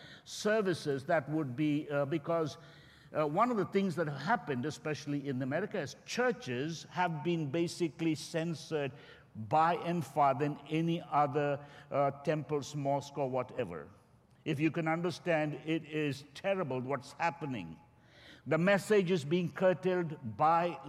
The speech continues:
and large, and I want you to understand that it has been, this, uh, pandemic has been an attack on churches. Very many godly pastors and leaders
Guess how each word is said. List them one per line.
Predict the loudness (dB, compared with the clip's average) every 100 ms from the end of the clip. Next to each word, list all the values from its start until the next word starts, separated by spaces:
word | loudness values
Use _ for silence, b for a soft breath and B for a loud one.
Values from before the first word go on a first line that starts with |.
| -10 -2
and | 0 2 4
large, | 6 6 2 -2 -6
and | -2 2
I |
want | 2 2 0
you | -2
to | 0
understand | 0 0 -6 -4 -4 -2 -6 -8 B B B 2
that | 2 4
it | 2
has | 2 0
been, | -2 0 2 2 2 0
this, | 0 -2 -4 0
uh, | 0
pandemic | 2 0 0 0 -2 -2
has | -2 0
been | -2 0
an | 0
attack | -4 -2 -2 -2 -4
on | -4 -4
churches. | -4 -4 -4 -8 -10 -10
Very | -2 0 0
many | 0 -2 -4 -4 -4
godly | -4 -2 -2 -4 -6 -6 B B B B -2
pastors | 0 0 -2 -4 -2 -2 -4
and | -4 -2
leaders | 0 0 0 -2 -6 -12